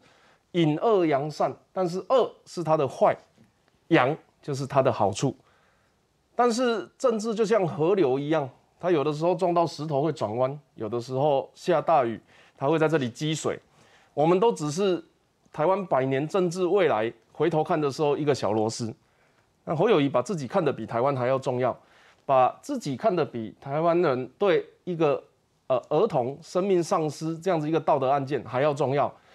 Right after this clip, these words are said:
所以他选择在那个时间点去做我看起来很亲民，去做我对治安震怒，我对其他的事情，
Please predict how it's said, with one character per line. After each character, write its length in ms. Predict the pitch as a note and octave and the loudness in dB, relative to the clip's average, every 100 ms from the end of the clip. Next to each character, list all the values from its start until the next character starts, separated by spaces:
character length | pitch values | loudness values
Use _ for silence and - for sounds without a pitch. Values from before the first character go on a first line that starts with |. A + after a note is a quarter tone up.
| - _ _ | -20 _ _
所 200 | E3+ G#3+ | 0 2
以 220 | E3 - _ - | 0 -4 _ -2
他 160 | F#3+ | -2
选 220 | G#3+ C3+ | 2 0
择 100 | B2 | 0
在 140 | C3 E3+ | 0 2
那 100 | F#3 | 2
个 80 | D#3+ | 0
时 160 | C#3 | -2
间 220 | C3+ D#3+ | -2 0
点 200 | D3+ A2 - _ - _ _ | 0 -2 -4 _ -20 _ _
去 160 | - G3 | -6 -4
做 400 | A3+ A3+ F3 - _ _ - | 2 4 2 -4 _ _ -8
我 100 | B2+ | -6
看 280 | - F#3 E3 | 0 2 2
起 160 | C3+ | 2
来 120 | A#2+ | 0
很 200 | B2 B2 | 0 -4
亲 200 | A#2 F3 | -4 -2
民， 320 | F#3+ G#3 A2+ A2 _ _ _ _ | 0 0 -2 -4 _ _ _ _
去 120 | F3+ | -4
做 440 | E3+ G3+ E3 - - | 0 4 2 0 -6
我 140 | - C3 | -6 -2
对 220 | G3+ E3+ - | 0 0 -4
治 280 | - A#3 F#3+ | -6 -4 0
安 240 | E3+ F3+ - - | 0 -2 -6 -4
震 240 | B3 F#3+ | 0 4
怒， 180 | G#3+ D#3 - _ _ _ _ - | 4 2 -4 _ _ _ _ -8
我 120 | C3 | -8
对 400 | C3 F#3+ E3 C3+ _ | 0 2 2 0 _
其 180 | - D#3 | -8 -4
他 140 | D#3 F3 | 0 2
的 120 | D#3+ | 0
事 220 | - F#3 | 0 -2
情， 260 | C#3+ A2+ | -2 -6